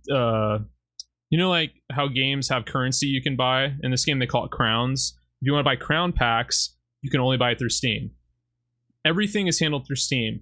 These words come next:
Your login is handled through Steam. So what happened, and what's been happening within the last month, about every single week, s-, Valve's been dropping the ball with their authentication servers,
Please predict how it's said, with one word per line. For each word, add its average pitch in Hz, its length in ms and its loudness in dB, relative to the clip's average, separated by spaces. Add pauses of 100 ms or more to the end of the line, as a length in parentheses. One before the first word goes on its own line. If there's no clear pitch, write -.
Your 123 120 0
login 156 360 2
is 156 140 -2
handled 156 260 0
through 156 140 -2
Steam. 156 520 -2 (640)
So 127 680 2 (920)
what 120 120 0
happened, 147 600 0
and 135 120 0
what's 131 140 0
been 139 100 -2
happening 143 500 0
within 135 200 -2
the 127 80 0
last 123 300 0
month, 131 340 0 (240)
about 127 300 0
every 147 160 2
single 139 340 0
week, 147 400 0 (560)
s-, - 320 -2
Valve's 147 800 0 (640)
been 135 380 0
dropping 139 360 0
the 117 60 2
ball 143 380 2
with 127 80 2
their 120 160 2
authentication 127 580 -2
servers, 107 640 -4